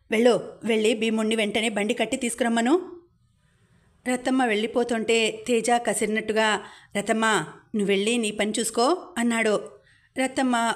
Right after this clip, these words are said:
వంట ఇంట్లోకి వెళ్ళబోతుంటే ఆవిడ ఇంకా కోపంగా, "అవునులే, ఇది ఇప్పుడు నీ ఇల్లు కదూ, మా నాన్న కూడా లేడయ్యే. కనీసం రత్తమ్మ నా మాట కూడా వినకూడదన్నమాట. నేనే వెళ్ళి పిలుచుకుంటానులే." "అత్తయ్య, ఏమిటి ఆవేశం?"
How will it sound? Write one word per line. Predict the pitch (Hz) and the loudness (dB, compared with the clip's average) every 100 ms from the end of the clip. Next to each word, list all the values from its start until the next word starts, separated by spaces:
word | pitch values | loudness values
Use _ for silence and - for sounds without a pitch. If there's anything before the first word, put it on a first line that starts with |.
| 226 | -2
వంట | 233 | -2
ఇంట్లోకి | 240 233 233 226 254 | 0 -2 -2 -2 0
వెళ్ళబోతుంటే | 214 214 226 226 220 226 220 214 - - - | 2 2 0 0 0 2 2 -2 -8 -18 -8
ఆవిడ | 220 240 226 | -4 -2 -2
ఇంకా | 196 208 240 | -2 -2 -2
కోపంగా, | 240 220 226 214 214 214 - - - - | 0 -2 0 2 2 0 -6 -20 -10 -2
"అవునులే, | 196 214 226 240 180 - - | 0 2 4 4 2 -4 -8
ఇది | 226 208 214 | -4 -2 0
ఇప్పుడు | 247 214 214 | 0 -2 -2
నీ | 247 226 | 0 0
ఇల్లు | 214 226 | 0 0
కదూ, | 240 220 226 370 - - - - | 0 2 2 2 -2 -18 -14 -6
మా | 220 | -2
నాన్న | 196 190 202 | 0 0 0
కూడా | 220 226 254 | 0 0 2
లేడయ్యే. | 233 233 220 214 240 - - - _ - | 2 2 4 4 4 0 -10 -20 _ -6
కనీసం | 220 196 196 233 240 233 | -2 0 0 0 -2 -4
రత్తమ్మ | 214 208 226 226 | -4 0 0 0
నా | 233 196 | 0 0
మాట | 190 196 | 0 -2
కూడా | 233 220 | -2 0
వినకూడదన్నమాట. | 247 214 214 226 220 208 208 202 202 - - - - | 2 0 -2 0 0 0 0 2 0 0 -12 -10 -2
నేనే | 226 214 226 | -2 0 0
వెళ్ళి | 214 226 | 2 0
పిలుచుకుంటానులే." | 226 214 - 233 226 220 220 165 - - _ _ _ _ _ _ _ - | -2 -2 -2 0 0 2 2 0 -6 -20 _ _ _ _ _ _ _ -10
"అత్తయ్య, | 208 214 208 226 202 165 - - - | -6 -2 2 2 0 -4 -12 -12 -4
ఏమిటి | 220 220 226 240 | -2 -2 0 0
ఆవేశం?" | 214 196 214 220 262 | 2 2 2 2 0